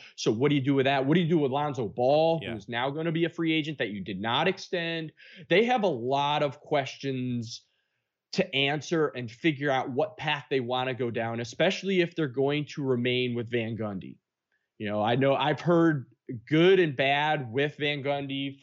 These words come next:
Speaker 1: from this season, how, you know, it didn't necessarily gel with what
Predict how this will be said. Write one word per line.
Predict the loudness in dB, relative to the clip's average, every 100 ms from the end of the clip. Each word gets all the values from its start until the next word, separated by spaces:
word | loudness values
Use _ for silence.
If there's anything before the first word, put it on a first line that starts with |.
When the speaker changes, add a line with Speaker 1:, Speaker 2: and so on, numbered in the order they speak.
| -8
Speaker 1:
from | -6 -4
this | -6 -6
season, | -6 -4 -2 -2 -4 -8 _ _ _
how, | -4 -2 0 2 2 0
you | -2
know, | 0 -2
it | -2 -8 -14 -12 -16 -2
didn't | -2
necessarily | 0 -2 -2 2 4 4 2 0
gel | 0 2 4 4 4 2
with | 0 -2 -2
what | -2